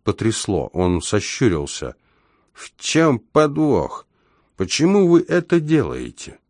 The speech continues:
"Потому что он хороший человек", ответила Анжелина. "Так уж и хороший", пробормотал я. Признаюсь, столь исключительная щедрость не входила в мои планы. Скажем так, я внял голосу сердца.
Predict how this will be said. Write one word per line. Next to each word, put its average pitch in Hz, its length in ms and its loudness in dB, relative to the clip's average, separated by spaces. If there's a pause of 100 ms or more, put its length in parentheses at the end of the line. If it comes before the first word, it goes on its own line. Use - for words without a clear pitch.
(680)
"Потому 92 320 -2
что 95 240 -2
он 90 100 0
хороший 98 480 -2
человек", 92 460 0
ответила 78 480 -8
Анжелина. 71 540 -10 (1080)
"Так - 260 -2
уж 87 180 -4
и 90 40 0
хороший", 95 520 2
пробормотал 87 760 -2
я. 78 260 -4 (1160)
Признаюсь, 120 580 4
столь 120 520 0
исключительная 123 720 2
щедрость 117 500 0
не 113 100 4
входила 113 440 2
в 78 100 -4
мои 85 220 0
планы. 87 340 -2
Скажем 113 400 0
так, 113 280 2
я 95 280 4
внял 101 380 4
голосу 90 460 0
сердца. - 480 -8